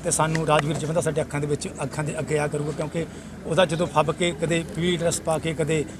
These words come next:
ਜਾਮਨੀ ਡਰੈਸ ਪਾ ਕੇ, ਕਦੇ ਪਿੰਕ ਡਰੈਸ ਪਾ ਕੇ, ਕੰਟਰਾਸਟ ਪੱਗ ਬੰਨ੍ਹ ਕੇ ਜਦੋਂ ਖੜਦਾ ਸੀ ਤੇ ਮੈਂ ਕਈ ਵਾਰੀ ਸੋਚਦਾ ਹੁੰਦਾ ਸੀ ਕਿ ਗੁਰਦਾਸ ਮਾਨ ਸਾਹਿਬ ਤੋਂ ਇਹ ਐਸਾ ਕਲਾਕਾਰ ਹੈ ਵੀ ਜਿਹਦਾ, ਜਿਹਦਾ ਗੀਤ ਅਸੀਂ ਬਾਅਦ ਸੁਣਦੇ ਹੀ ਲੋ-, ਉਹਨੂੰ ਪੰਜ ਮਿੰਟ ਬੰਦਾ ਨਿਹਾਰਦਾ ਰਹਿੰਦਾ ਸੀ ਵੀ ਯਾਰ ਕਿੱਡਾ ਸੋਹਣਾ ਲੱਗ ਰਿਹਾ। ਮੈਨੂੰ ਲੱਗਦਾ ਉਹਨੂੰ ਨਜ਼ਰਾਂ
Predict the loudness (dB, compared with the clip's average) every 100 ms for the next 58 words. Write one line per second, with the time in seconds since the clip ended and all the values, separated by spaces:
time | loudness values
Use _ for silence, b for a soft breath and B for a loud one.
0 | -6 4 4 6 4 4 2 2 2 2
1 | -2 -2 -10 -10 -2 0 4 2 4 4
2 | 4 2 0 0 -2 2 2 2 0 2
3 | 2 0 0 0 0 4 8 8 8 2
4 | -4 B B -2 4 6 6 6 8 6
5 | 6 4 4 6 4 8 8 8 6 0
6 | 6 6 6 4 6 6 6 4 4 4
7 | 4 4 4 8 8 8 B B B -8
8 | 4 8 8 6 4 4 4 6 6 6
9 | 4 4 6 4 4 2 4 4 4 0
10 | 2 0 4 4 6 6 8 6 4 2
11 | 0 0 0 0 0 0 2 4 6 6
12 | 4 0 -2 0 0 0 0 0 0 -2
13 | -2